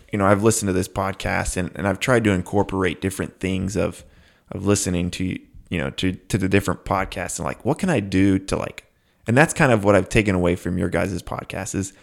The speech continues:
what can I do to challenge myself? And so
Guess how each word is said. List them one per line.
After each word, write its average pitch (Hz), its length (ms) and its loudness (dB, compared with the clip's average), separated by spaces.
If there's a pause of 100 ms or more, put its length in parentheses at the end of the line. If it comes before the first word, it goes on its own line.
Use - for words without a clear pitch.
(180)
what 139 180 4
can 175 140 4
I 135 80 4
do 107 220 4
to 98 200 -2
challenge 95 520 -4
myself? - 600 -6 (600)
And 113 180 2
so 104 300 6